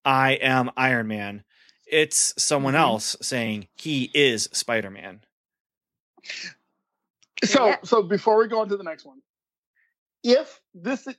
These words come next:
Speaker 2: if this twelve movies, is it twelve movies? No, twenty-three movies now, right?
Speaker 1: <laughs> Yeah,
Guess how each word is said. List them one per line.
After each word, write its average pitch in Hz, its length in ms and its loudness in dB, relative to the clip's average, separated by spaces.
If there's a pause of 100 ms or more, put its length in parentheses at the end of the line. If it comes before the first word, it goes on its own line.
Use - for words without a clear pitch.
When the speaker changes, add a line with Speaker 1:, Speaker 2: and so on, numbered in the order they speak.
(140)
Speaker 2:
if 208 280 0 (160)
this 269 500 -4 (920)
twelve 247 440 2
movies, 349 540 -2 (120)
is - 80 -14
it 190 120 -4
twelve 220 300 2
movies? 254 320 -6
No, 165 220 -4 (320)
twenty-three 262 540 2
movies 135 380 0
now, 120 240 -6
right? 139 320 4
Speaker 1:
<laughs> - 40 -16
Yeah, - 120 -2